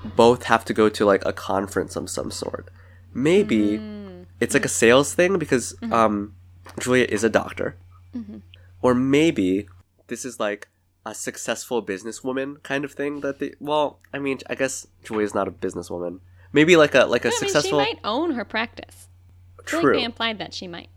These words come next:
Speaker 1: But so she is already going.
Speaker 2: Mm-hmm.
Speaker 1: Henry sort of pushes Eliza to go as well.
Speaker 2: Does
Speaker 1: They
Speaker 2: he wants
Speaker 1: room
Speaker 2: them to bond?
Speaker 1: Um, that's, that's what I'm not,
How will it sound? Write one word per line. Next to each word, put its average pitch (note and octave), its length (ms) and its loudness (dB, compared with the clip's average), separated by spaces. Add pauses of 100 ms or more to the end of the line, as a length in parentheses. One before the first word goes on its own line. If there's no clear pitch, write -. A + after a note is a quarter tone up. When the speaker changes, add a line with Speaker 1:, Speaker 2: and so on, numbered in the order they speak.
(340)
Speaker 1:
But C#3 200 4
so C3 400 4
she E3 320 0
is C3+ 80 6
already B2+ 280 8
going. G2+ 460 2
Speaker 2:
Mm-hmm. - 460 -20
Speaker 1:
Henry B2+ 400 0
sort A2+ 180 -2
of G#2 120 -10
pushes A#2 340 -4
Eliza G2+ 360 4
to - 120 -10
go G2 160 2
as F#2 140 -2
well. F#2 440 0 (560)
Speaker 2:
Does - 80 -20
Speaker 1:
They A2 180 6
Speaker 2:
he - 60 2
wants - 180 0
Speaker 1:
room A#2 80 4
Speaker 2:
them B3+ 140 2
to D4 100 -2
bond? D4 440 -2 (280)
Speaker 1:
Um, F#3 360 -2
that's, G3 260 -4
that's F3+ 240 4
what G3+ 100 4
I'm F#3 120 4
not, E3 260 2